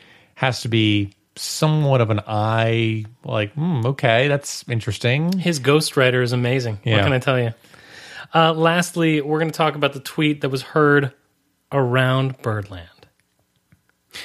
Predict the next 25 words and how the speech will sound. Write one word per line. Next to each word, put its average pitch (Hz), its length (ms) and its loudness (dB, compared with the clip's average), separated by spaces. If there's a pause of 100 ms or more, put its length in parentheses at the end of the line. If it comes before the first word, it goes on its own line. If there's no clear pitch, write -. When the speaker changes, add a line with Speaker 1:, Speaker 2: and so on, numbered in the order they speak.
(340)
Speaker 2:
"Dylan 165 300 4
Bundy 151 240 4
looks - 540 0 (100)
dot, 123 180 0
dot, 123 120 0
dot, 120 380 -2 (300)
not 165 300 0
so 175 220 2
impressive," 160 760 -4
tweets 117 380 -2
Eno 123 200 4
Saris, 127 440 -2
who, 104 240 -4
of 98 140 -12
course, - 420 -6 (340)
tweets 117 300 0 (120)
at 113 280 0
Eno 117 180 0
Saris. 123 380 -4 (500)
"Everything's 180 400 0
soft. - 480 -2 (360)
Some 185 300 2
command 165 460 0
of 139 100 -4
secondaries, 123 680 0